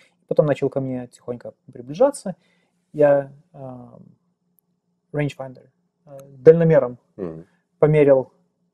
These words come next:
Speaker 1: а, до этого, ну, пере-, а,
Speaker 2: То есть
Speaker 1: убедился ещё раз. Расстояние, где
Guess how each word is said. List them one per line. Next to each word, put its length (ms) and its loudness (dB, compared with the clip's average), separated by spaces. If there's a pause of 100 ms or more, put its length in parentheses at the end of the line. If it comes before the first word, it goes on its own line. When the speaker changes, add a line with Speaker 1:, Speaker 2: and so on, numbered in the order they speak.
Speaker 1:
а, 360 -20
до 120 4
этого, 360 -6 (120)
ну, 200 -10 (440)
пере-, 160 2
а, 40 2 (1160)
Speaker 2:
То 60 0
есть 80 6
Speaker 1:
убедился 280 8
ещё 240 6
раз. 260 4 (260)
Расстояние, 580 6
где 420 4